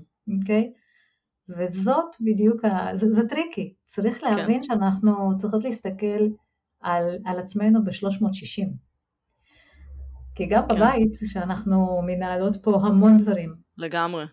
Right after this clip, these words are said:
Speaker 1: אנחנו באמת, יש לנו הרבה מאוד יכולות, הרבה, הרבה מאוד, אה, אה, מיומנויות, וצריך לה-, להבין איך אנחנו פשוט מתרגמות את זה בצורה שהיא מתאימה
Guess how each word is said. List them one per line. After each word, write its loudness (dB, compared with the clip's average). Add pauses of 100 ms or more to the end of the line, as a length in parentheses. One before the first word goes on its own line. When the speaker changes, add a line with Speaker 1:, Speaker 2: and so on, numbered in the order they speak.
(160)
Speaker 1:
אנחנו 0
באמת, -4
יש -2
לנו 0
הרבה -2
מאוד 6
יכולות, -2
הרבה, -6 (180)
הרבה -8
מאוד, -10
אה, -12
אה, -16 (180)
מיומנויות, -6 (580)
וצריך -14
לה-, -4
להבין -4
איך -10
אנחנו -4
פשוט -8
מתרגמות 0
את -16
זה 0 (1300)
בצורה -6
שהיא -2
מתאימה -6